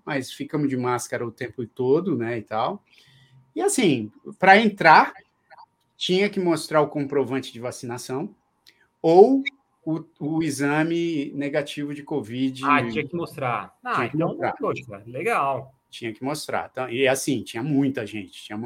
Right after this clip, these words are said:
Speaker 1: era um show grande, Maroon five, tinha muita gente, lotado.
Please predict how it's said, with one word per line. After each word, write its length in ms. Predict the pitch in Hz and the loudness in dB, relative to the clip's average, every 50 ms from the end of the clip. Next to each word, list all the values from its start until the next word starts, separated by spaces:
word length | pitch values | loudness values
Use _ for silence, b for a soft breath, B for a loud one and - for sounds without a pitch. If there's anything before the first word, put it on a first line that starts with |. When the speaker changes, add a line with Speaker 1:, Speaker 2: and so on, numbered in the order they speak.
| 110 | -6
Speaker 1:
era 140 | 110 107 110 | -6 -6 -6
um 40 | 117 | -8
show 460 | - - 107 104 123 127 135 131 - - | -12 -12 -10 -8 -6 -6 -6 -6 -6 -4
grande, 500 | 104 131 127 123 120 113 120 123 151 180 | -2 0 2 2 2 0 0 -4 -6 -6
Maroon 300 | 175 131 110 98 104 113 117 | -6 -6 -6 -6 -6 -8 -6
five, 460 | - 120 107 104 104 113 120 127 - | -4 -2 -2 0 0 -2 -4 -6 -12
tinha 160 | - - 120 | -12 -10 -8
muita 560 | 113 120 123 135 143 143 135 127 131 151 160 156 | -6 -4 -2 2 4 6 6 4 4 0 -4 -4
gente, 460 | 131 131 120 120 117 - - - - - | -2 -4 -4 -4 -6 -10 -16 -18 -14 -8
lotado. 480 | 120 131 139 - 117 98 107 113 110 131 | -6 -6 -4 -4 -4 -6 -8 -8 -12 -14